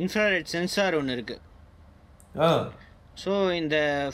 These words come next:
Speaker 1: ஃபோனை அப்படி கிட்ட கொண்டு போகும்போது அப்படியே அது ஆட்டோமேட்டிக்கா அது பிடிச்சிக்கும் ஃபோனை, Magnetic
Speaker 2: ஓ.
Speaker 1: லாக் மாதிரி.
Speaker 2: Okay, okay, Robot மாதிரி.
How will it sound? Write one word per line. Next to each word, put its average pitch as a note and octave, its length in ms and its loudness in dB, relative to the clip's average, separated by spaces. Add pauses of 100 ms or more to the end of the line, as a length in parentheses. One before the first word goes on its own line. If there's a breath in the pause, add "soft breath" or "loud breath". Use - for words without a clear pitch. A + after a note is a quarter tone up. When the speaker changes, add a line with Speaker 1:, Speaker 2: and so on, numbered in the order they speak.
Speaker 1:
ஃபோனை G3+ 200 2
அப்படி F#3 220 0
கிட்ட F#3+ 280 0
கொண்டு F3 240 0
போகும்போது F3 600 2
அப்படியே D#3+ 260 2
அது D3 220 2
ஆட்டோமேட்டிக்கா E3 500 0
அது E3 240 -2
பிடிச்சிக்கும் C#3 360 -4
ஃபோனை, B2 220 -6 (1200)
Magnetic E3 480 6
Speaker 2:
ஓ. F3 40 10
Speaker 1:
லாக் E3 260 8
மாதிரி. B2 280 2 (840)
Speaker 2:
Okay, C3+ 500 2
okay, C3 240 2
Robot D3 360 6
மாதிரி. C#3+ 240 4